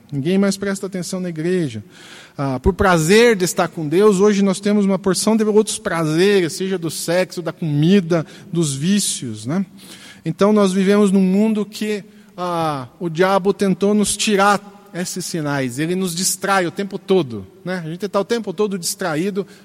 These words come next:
prestando atenção em outras coisas, e hoje as tecnologias nos distraem mais ainda, né? As tecnologias vieram pra criar distrações na nossa vida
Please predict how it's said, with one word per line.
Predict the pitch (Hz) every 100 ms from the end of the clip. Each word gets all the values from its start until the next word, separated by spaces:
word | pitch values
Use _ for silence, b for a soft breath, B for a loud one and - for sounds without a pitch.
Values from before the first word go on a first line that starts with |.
| -
prestando | 190 - 196
atenção | 185 175 160 196 202
em | 190
outras | 180 175 -
coisas, | 185 196 196 170
e | 185
hoje | 190
as | 185
tecnologias | 196 190 185 170 143 165 190
nos | 185 160
distraem | 165 - 185 190
mais | 170 185 240 180
ainda, | 160 135 107 B B B B -
né? | 160
As | 170
tecnologias | 170 165 160 151 165 175
vieram | 156 160 180
pra | 165 170 160 B B -
criar | 156 165 175
distrações | 165 - 170 - 190 226 175
na | 147
nossa | 143 -
vida | 135 151 180